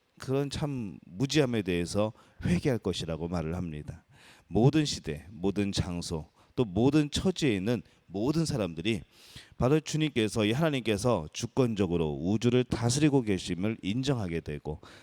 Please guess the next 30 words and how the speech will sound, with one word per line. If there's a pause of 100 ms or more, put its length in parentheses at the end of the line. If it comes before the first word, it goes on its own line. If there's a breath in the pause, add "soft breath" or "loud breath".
또
하나님을
기뻐하게
되고 (300 loud breath)
또
그
모임에 (100)
그들이
참여하게
될
것이라는 (160 soft breath)
그런
감사와 (260 soft breath)
또
그런, (200 soft breath)
어, (280)
영광된
그런
모습들을
꿈꾸고
있는
겁니다. (540 loud breath)
그리고
그
일은 (100)
그
당대만
그치는
것이
아니라